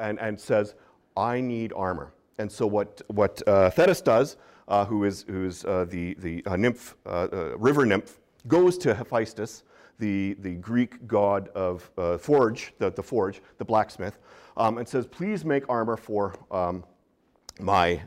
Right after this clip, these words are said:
my son." And so there's an entire book, once again, devoted to the, the construction of the armor, which is about a hundred lines, and then about four or five hundred lines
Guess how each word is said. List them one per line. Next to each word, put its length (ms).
my 160
son." 380
And 80
so 240
there's 220
an 120
entire 400
book, 360
once 220
again, 240
devoted 540
to 100
the, 180
the 100
construction 720
of 140
the 140
armor, 440
which 160
is 100
about 360
a 60
hundred 320
lines, 400
and 200
then 420
about 280
four 280
or 40
five 340
hundred 280
lines 360